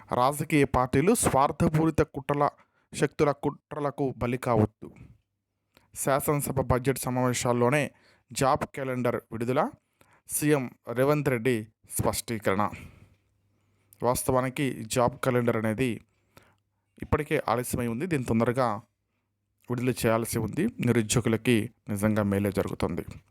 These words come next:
జాబ్ క్యాలెండర్ వల్ల ఏంటంటే ఏ పరీక్ష ఎప్పుడు నోటిఫికేషన్ వస్తుంది, ఎప్పుడు పరీక్షలు నిర్వహిస్తారు, ఎప్పుడు ఫలితాలు వస్తాయని విద్య-, అది నిరుద్యోగులకి ముందుగానే తెలుస్తుంది కనుక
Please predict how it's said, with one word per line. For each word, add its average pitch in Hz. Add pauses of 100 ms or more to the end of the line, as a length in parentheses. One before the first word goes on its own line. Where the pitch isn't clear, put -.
(520)
జాబ్ 123
క్యాలెండర్ 135
వల్ల 123
ఏంటంటే 117 (360)
ఏ 135
పరీక్ష 139
ఎప్పుడు 131
నోటిఫికేషన్ 123
వస్తుంది, 127
ఎప్పుడు 131
పరీక్షలు 117
నిర్వహిస్తారు, 120
ఎప్పుడు 120
ఫలితాలు 113
వస్తాయని 113
విద్య-, 110
అది 113 (480)
నిరుద్యోగులకి 123 (880)
ముందుగానే 135
తెలుస్తుంది 120
కనుక 131